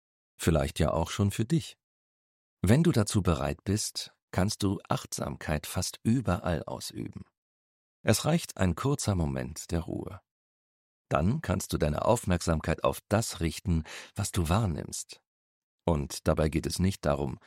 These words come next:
ständig im Hier und Jetzt zu versinken. Bei der Ausübung von Achtsamkeit gilt, wie für so viele andere Dinge im Leben auch,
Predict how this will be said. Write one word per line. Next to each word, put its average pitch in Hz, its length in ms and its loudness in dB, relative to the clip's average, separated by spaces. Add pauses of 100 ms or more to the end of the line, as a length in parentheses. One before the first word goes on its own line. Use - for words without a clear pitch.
ständig 85 540 0
im 58 140 -4
Hier 87 340 0
und - 160 -8
Jetzt - 320 -6
zu - 140 -6
versinken. - 640 -8 (880)
Bei 98 200 6
der 95 180 4
Ausübung 113 480 2
von 87 220 0
Achtsamkeit 73 800 -2
gilt, - 480 -2 (180)
wie 78 240 0
für - 180 2
so 82 160 2
viele 80 300 2
andere 92 320 0
Dinge 85 280 0
im 67 160 -4
Leben 58 260 -4
auch, 85 340 -2